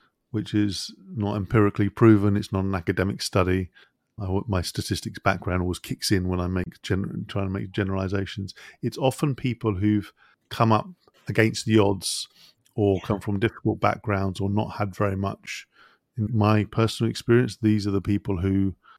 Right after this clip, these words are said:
Speaker 1: often have developed that type of mindset. And, uh, it's quite remarkable. And
Speaker 2: Mm.
Speaker 1: often the people who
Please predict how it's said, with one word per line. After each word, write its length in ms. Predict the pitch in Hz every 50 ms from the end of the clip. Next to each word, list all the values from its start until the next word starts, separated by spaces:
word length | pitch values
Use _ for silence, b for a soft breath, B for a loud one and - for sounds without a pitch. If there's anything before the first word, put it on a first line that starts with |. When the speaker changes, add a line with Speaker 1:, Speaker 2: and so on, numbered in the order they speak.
| b _
Speaker 1:
often 520 | - 110 - - - 107 98 95 95 90 82 - _ _ _ _ -
have 320 | - - 101 95 90 -
developed 440 | - 101 85 107 101 101 101 - 135
that 200 | 107 95 - -
type 220 | - 104 95 -
of 80 | 104 95
mindset. 760 | 95 92 92 95 92 85 - - 98 95 104 - 120 - - - _ _ _ _ _ _ _ _ _ _ -
And, 460 | 107 98 92 92 92 95 92 92 90
uh, 60 | 98 104
it's 120 | 101 -
quite 260 | - - - - 104 110
remarkable. 500 | 107 98 98 104 101 92 90 90 92 92
And 120 | 101 107
Speaker 2:
Mm. 40 | 113 117
Speaker 1:
often 240 | 113 110 - 113
the 60 | 110 - _ -
people 180 | 117 - _ 110 110
who 180 | 113 110 101